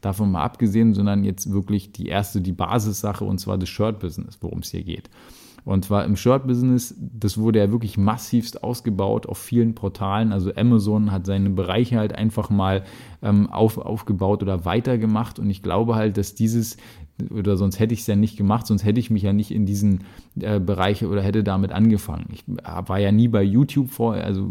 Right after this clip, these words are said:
in dem Sinne, ich hab ja nicht, bin ja nicht als YouTuber gestartet, ähm, und so eine Sachen. Und ich bin auch nicht als Kursmensch gestartet, sondern ich bin ganz normal im T-Shirt-Business gestartet. Und das habe ich mir ausgesucht, weil ich wirklich daran glaube und weil ich auch dementsprechend davor halt stehe. Also nicht dahinter, sondern halt davor.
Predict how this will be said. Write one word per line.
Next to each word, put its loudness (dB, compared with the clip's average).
in 0
dem 6
Sinne, 4
ich -4
hab -4
ja 2
nicht, 0
bin -4
ja 4
nicht 0
als -2
YouTuber 2
gestartet, 0
ähm, 4
und 2
so 4
eine 6
Sachen. 0
Und 0
ich -4
bin 2
auch 0
nicht 2
als -6
Kursmensch 2
gestartet, -2
sondern 2
ich -6
bin 2
ganz 0
normal 0
im 0
T-Shirt-Business -2
gestartet. -12
Und -2
das -2
habe 2
ich -2
mir 2
ausgesucht, 0
weil 0
ich -2
wirklich -2
daran 0
glaube 4
und 2
weil 2
ich -2
auch -2
dementsprechend -2
davor 2
halt 0
stehe. 2
Also -2
nicht -4
dahinter, 0
sondern 0
halt -2
davor. 2